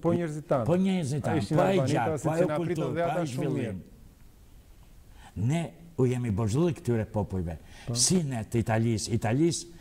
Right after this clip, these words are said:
Speaker 2: si ata që vajtën në Greqi, Greqisë.
Speaker 1: Po. Ë, ndërkohë që, ë, në qoftë se kemi një fotokoment tjetër, regjia?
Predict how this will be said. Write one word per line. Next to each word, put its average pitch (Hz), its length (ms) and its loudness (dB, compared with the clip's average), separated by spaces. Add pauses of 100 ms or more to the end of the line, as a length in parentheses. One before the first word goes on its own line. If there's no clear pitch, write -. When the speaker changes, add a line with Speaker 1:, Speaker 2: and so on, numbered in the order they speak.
(180)
Speaker 2:
si - 180 4
ata 139 160 0
që 117 140 0
vajtën 120 280 0
në 104 40 2
Greqi, 104 380 0
Greqisë. 92 640 -4 (800)
Speaker 1:
Po. 131 160 2 (1040)
Ë, 127 400 0
ndërkohë 139 560 2
që, 175 140 2
ë, 135 720 0 (840)
në 143 100 0
qoftë 175 220 2
se 196 80 0
kemi 175 300 2
një 151 60 -2
fotokoment 165 600 0
tjetër, 170 340 0 (180)
regjia? 135 480 0